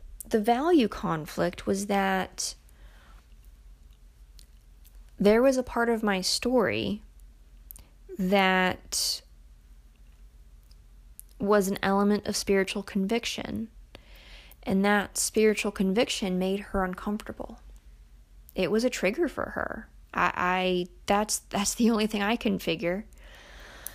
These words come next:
And so it makes me sad.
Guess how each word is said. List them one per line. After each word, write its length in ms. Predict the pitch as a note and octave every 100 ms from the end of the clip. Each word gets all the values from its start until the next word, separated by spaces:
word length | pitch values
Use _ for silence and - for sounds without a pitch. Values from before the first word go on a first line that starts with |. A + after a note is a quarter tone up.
| - - - - - - - - - - - - - - -
And 300 | - B3 B3
so 540 | A#3 C4+ B3 A#3+ A#3 A3 - - - - - - - - - - - - - - - -
it 80 | -
makes 320 | A3 A3 G#3+
me 100 | C4+
sad. 540 | C#4 - E3 D3+ F#3+